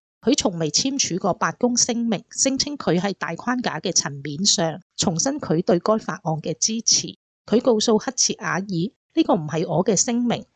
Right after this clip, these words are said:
呢個只係總統嘅聲明。伊利諾伊州參議院多數黨黨鞭迪克·德賓表示，佢唔知道萬欽係咪想要達成協議，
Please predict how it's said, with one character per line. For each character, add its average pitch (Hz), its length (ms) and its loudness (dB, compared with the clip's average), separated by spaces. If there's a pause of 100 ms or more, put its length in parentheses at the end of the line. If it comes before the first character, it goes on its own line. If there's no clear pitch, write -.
呢 302 120 4
個 240 120 4
只 160 160 -4
係 180 180 0
總 156 240 -2
統 151 220 -2
嘅 180 120 0
聲 202 220 0
明。 214 280 -2 (420)
伊 302 100 4
利 262 180 4
諾 190 200 0
伊 226 160 -2
州 254 200 2
參 262 280 -2
議 180 220 -4
院 175 220 0
多 247 200 4
數 175 180 2
黨 151 260 -4
黨 156 320 -2
鞭 220 320 0
迪 175 160 -2
克· - 180 -4 (200)
德 285 100 0 (120)
賓 269 200 0
表 151 220 0
示， 165 360 0 (260)
佢 254 280 2
唔 214 60 0
知 233 220 0
道 214 100 2
萬 160 340 0
欽 220 200 2
係 180 260 -2
咪 165 120 0
想 170 280 2
要 202 120 2
達 160 180 -2
成 143 260 -2
協 - 320 -6
議， 160 260 -4